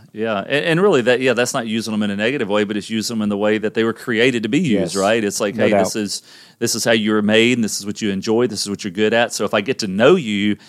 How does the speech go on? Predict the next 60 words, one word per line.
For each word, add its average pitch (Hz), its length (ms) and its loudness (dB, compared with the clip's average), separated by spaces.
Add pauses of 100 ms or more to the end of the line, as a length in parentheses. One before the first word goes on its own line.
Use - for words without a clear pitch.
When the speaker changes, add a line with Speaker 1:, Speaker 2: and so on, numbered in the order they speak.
(180)
Speaker 1:
now 135 220 4
I 127 80 4
know 113 160 2
better 110 320 2
how 113 200 0
to 113 200 -4
engage 110 380 -2
with 107 180 -8
you 110 140 -2
and 107 100 0
when 120 80 -2
to 117 80 0
Speaker 2:
Exactly. 90 160 -8
Speaker 1:
call 139 300 2
on 107 100 -2
you 110 120 -2
instead 110 260 -4
of - 60 -6
calling 120 380 2
on 120 180 0
you 117 240 2 (340)
on 127 120 -2
something 139 200 0
that 127 180 0
you 123 60 -8
don't 131 200 2
like 127 220 0
doing 123 340 0
and 107 120 -2
you're 110 80 -4
not 117 260 -2
good 113 260 0
at." 113 360 0
And, 113 240 -4
and 113 140 0
that's 165 160 6
Speaker 2:
Exactly. 185 100 -4
Speaker 1:
where 135 80 -2
you're 110 100 -4
really 110 240 0
using 127 380 -2
people, 110 340 -4
is 104 120 -2
getting 131 200 -4
them 110 100 -4
to 110 80 -6
do 117 40 -2
stuff 117 320 -2
outside 120 580 0
of 113 180 -2 (120)
Speaker 2:
Yes. 90 200 -10
Speaker 1:
who 165 160 2
they 139 360 2
are 143 440 2
and 131 140 -2
who 139 100 -6
they 139 140 -2
desire 127 400 0
to 117 100 -2
be. 113 420 0